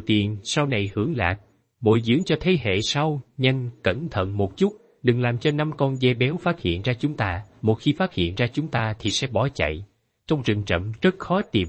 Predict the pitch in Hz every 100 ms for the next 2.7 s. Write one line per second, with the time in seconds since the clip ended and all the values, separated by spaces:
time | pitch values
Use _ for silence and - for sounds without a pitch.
0 | 82 76 71 82 87 - 131 110 71 78
1 | 98 _ _ 220 226 113 113 165 - 156
2 | 151 180 110 107 123 131 127